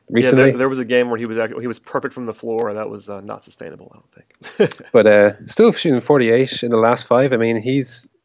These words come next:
Speaker 2: he's arguably been the best player in, for the whole team in the last little bit. He, you know, he does the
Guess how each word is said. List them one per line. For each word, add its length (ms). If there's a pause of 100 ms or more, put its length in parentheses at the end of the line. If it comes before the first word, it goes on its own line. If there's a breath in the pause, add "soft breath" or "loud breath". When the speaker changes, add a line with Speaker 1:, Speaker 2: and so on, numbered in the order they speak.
(160)
Speaker 2:
he's 200
arguably 460
been 120
the 80
best 300
player 440 (140)
in, 320 (380)
for 120
the 140
whole 220
team 240
in 60
the 100
last 400
little 160
bit. 220
He, 120
you 160
know, 180
he 80
does 220
the 300